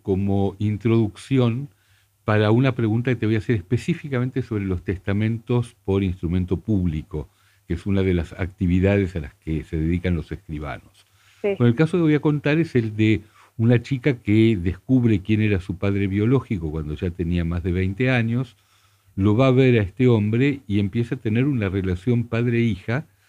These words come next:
Speaker 1: pero este hombre le dice, "Mira, yo no puedo reconocerte públicamente porque mi familia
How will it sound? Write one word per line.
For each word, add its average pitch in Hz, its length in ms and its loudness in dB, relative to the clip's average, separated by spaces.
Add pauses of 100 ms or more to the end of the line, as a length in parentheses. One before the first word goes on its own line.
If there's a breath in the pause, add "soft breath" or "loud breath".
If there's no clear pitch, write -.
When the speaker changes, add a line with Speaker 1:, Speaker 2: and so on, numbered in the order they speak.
(220 soft breath)
Speaker 1:
pero 107 140 -2
este 120 160 0
hombre 139 260 2
le 117 100 0
dice, 110 240 -2
"Mira, 117 180 0
yo 101 160 0
no 131 120 0
puedo 131 260 0
reconocerte 95 880 -2
públicamente 117 800 -4
porque 104 180 -2
mi 92 140 -2
familia 101 800 -2